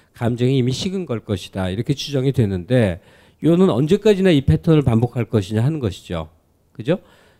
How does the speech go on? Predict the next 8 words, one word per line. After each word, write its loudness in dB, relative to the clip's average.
이것을 2
일정 2
정도 2
딱 -6
중단시키는 -2
건 -2
결국 -2
결혼인데 0